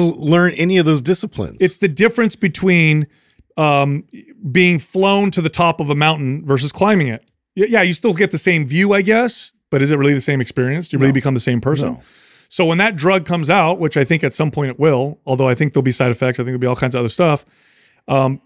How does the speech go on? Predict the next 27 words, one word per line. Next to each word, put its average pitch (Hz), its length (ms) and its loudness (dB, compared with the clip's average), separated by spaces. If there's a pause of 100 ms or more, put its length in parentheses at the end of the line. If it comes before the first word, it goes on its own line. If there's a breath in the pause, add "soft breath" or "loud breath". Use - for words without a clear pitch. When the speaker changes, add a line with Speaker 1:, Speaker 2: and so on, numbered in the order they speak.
(180)
Speaker 1:
I, 156 400 0
I'm, 220 200 0
I'll 196 120 2
be 226 120 0
happy 170 340 0
because 135 220 -4
people 175 240 0
will 147 100 -2
take 190 260 2
it. 135 260 -2 (300)
It'll 202 160 2
take 170 220 0
a 143 60 0
while, 113 420 -2 (300)
but 139 120 -4
people 160 240 0
will 143 80 0
take 156 260 0
it 143 100 -4
and 135 80 -4
then 127 100 0
be 123 80 2
like, 117 220 0
"Why 147 320 -4
am 190 140 0
I 180 80 0
not 170 440 0